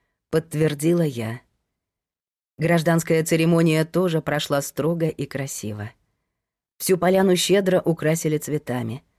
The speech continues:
Мы в очередной раз подтвердили добровольность нашего желания пожениться. Надели друг другу все те же кольца. Поцеловались и расписались в копии документа, который вчера уже подписывали. То ли по этой причине,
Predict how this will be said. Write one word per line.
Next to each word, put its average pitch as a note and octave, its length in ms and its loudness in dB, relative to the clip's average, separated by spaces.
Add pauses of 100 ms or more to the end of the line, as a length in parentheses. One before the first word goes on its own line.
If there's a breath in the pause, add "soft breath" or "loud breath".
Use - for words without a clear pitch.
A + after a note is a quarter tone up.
(400)
Мы F3+ 140 4
в F#3 60 2
очередной G3 460 2
раз G3 240 0
подтвердили E3+ 640 2
добровольность D#3+ 800 2
нашего D#3+ 400 2
желания D#3+ 500 0
пожениться. C#3 720 -6 (640)
Надели E3+ 400 2
друг D#3+ 280 2
другу D#3+ 420 2
все - 180 -2
те D#3 180 -4
же D#3 140 -4
кольца. A#2+ 520 -6 (500)
Поцеловались F3 880 2
и E3+ 100 4
расписались E3 760 0
в - 60 -20
копии D#3+ 460 2
документа, D3+ 760 0 (280 soft breath)
который E3 440 2
вчера E3 400 0
уже C#3+ 240 -2
подписывали. A#2+ 800 -8 (1500)
То B3 120 2
ли G#3+ 100 2
по F3 120 0
этой E3 280 4
причине, F3+ 720 0